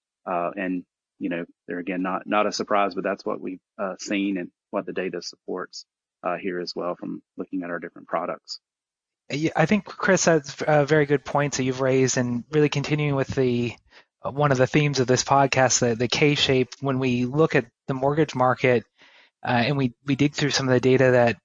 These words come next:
Speaker 2: uh, you ha-, you have access to, the, the credit trends data, we are actually seeing tremendous, uh, growth in originations in a couple key, uh,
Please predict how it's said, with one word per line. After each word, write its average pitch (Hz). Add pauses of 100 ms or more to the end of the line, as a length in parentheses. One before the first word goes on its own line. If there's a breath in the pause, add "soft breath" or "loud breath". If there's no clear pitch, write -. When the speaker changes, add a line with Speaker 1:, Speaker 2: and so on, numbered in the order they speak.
(200)
Speaker 2:
uh, 123
you 131
ha-, -
you 143
have 123
access 139
to, 131
the, 120
the 117
credit 143
trends 127
data, 123 (360 loud breath)
we 143
are 139
actually 120
seeing 123 (840)
tremendous, 143 (280)
uh, 120 (100)
growth 151
in 139
originations 131
in 135
a 120 (100)
couple 139
key, 127 (680)
uh, 117